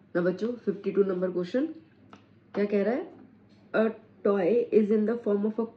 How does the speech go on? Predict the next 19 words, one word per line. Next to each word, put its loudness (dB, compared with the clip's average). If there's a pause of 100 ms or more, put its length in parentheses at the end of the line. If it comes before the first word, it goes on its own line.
cone 4 (160)
of -6
radius 4
three -2
point -4
five -2 (260)
centimeter -2 (100)
mounted -2
on 0
a -2
hemisphere 2
of -2
the 2
same 0
radius।" -4 (600)
ठीक -4
है, 0 (600)
तो 2 (840)
basically 0